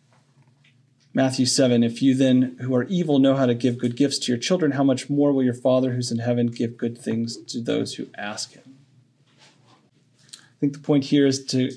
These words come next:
it, is to say that we are invited by Christ's own words and by the the prayers that Christ has taught us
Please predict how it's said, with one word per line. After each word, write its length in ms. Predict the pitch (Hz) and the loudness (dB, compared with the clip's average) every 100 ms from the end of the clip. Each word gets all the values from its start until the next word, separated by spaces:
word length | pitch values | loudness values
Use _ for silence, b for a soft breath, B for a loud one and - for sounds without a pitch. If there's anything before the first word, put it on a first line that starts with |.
| - | -4
it, 240 | 131 127 - _ _ _ _ | -4 -4 -10 _ _ _ _
is 220 | 135 120 - | -8 -6 -6
to 380 | 135 123 120 120 B B B - | -2 0 -2 -6 B B B -14
say 360 | - 139 131 | -4 0 0
that 420 | 123 117 113 107 - _ _ _ _ _ _ _ _ _ _ _ _ | 0 0 -2 -6 -12 _ _ _ _ _ _ _ _ _ _ _ _
we 240 | 139 160 | -2 2
are 160 | 190 185 | 4 4
invited 800 | 170 139 143 156 143 117 139 160 - _ _ _ _ _ _ _ - | 4 2 2 4 4 2 0 -2 -10 _ _ _ _ _ _ _ -4
by 120 | 139 127 | 0 0
Christ's 520 | - 151 151 151 - - | 0 0 2 -2 -4 0
own 260 | 143 131 | 2 2
words 580 | 127 127 147 165 147 - - | 2 4 2 0 -2 -6 -2
and 280 | 135 131 123 | 2 2 2
by 400 | 131 127 127 127 b b b _ | 2 2 0 -4 b b b _
the 160 | - 120 - _ _ _ _ _ - | -8 -8 -10 _ _ _ _ _ -2
the 240 | 139 131 127 - | 0 0 -4 -14
prayers 540 | - 151 151 165 156 | -2 2 4 2 0
that 160 | 135 - | -4 -2
Christ 360 | 147 139 143 | 0 0 0
has 180 | 131 120 | -2 -4
taught 340 | - - 139 151 | -6 -4 0 2
us 380 | 180 185 - | 2 0 -4